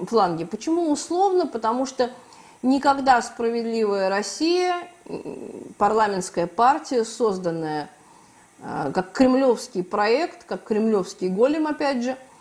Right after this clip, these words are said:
никогда она не была до конца левой. Это, в общем-то, была имитация левой идеи, которая потом, собственно говоря, и перестала быть имитацией, несмотря на наличие в рядах партии, м, целого ряда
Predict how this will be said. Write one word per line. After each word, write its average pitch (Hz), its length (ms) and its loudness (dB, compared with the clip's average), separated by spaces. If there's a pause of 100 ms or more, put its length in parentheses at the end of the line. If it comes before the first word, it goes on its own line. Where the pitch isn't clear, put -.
(380)
никогда 285 800 2
она 208 220 -2
не 240 120 -2
была 214 600 2
до 180 180 -4
конца 202 420 0
левой. 285 440 0
Это, 190 320 -2
в 196 60 0
общем-то, 196 360 -4
была 180 400 2
имитация 262 880 0 (180)
левой 247 500 2
идеи, 240 280 0
которая 240 420 0
потом, 226 380 0
собственно 190 380 -6
говоря, 190 220 2
и 196 60 0
перестала 196 560 0
быть 170 280 -2
имитацией, 240 580 0
несмотря 226 640 0
на 233 320 -4 (340)
наличие 226 640 2
в 170 320 -2
рядах 196 400 2
партии, 302 720 0
м, 151 1300 -8
целого 240 380 2
ряда 233 360 0